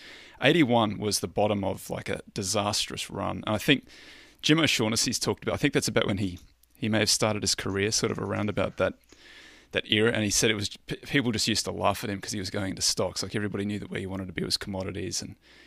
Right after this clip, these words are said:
different places like that. Stocks, stocks were a joke. And here we're sort of at the other end of that. It's thirty years.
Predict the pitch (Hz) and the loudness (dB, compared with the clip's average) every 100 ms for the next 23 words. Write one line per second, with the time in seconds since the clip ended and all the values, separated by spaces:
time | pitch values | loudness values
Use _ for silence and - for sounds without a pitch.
0 | _ - - - - 92 - 98 87 - | _ -10 -10 -8 -4 -2 0 -2 -4 -4
1 | 85 - 98 87 - - - 98 - - | -2 -2 -2 -4 -6 -4 -2 -2 -4 -10
2 | - - 95 - - - - - _ - | -10 -8 -8 -8 -14 -20 -20 -20 _ -12
3 | 87 120 147 120 - 107 92 90 95 95 | 0 4 6 6 4 4 0 0 -2 -2
4 | - 104 104 - - - - 113 101 98 | -2 -2 -2 -4 -4 -4 0 2 2 0
5 | 92 98 98 - | -2 0 0 0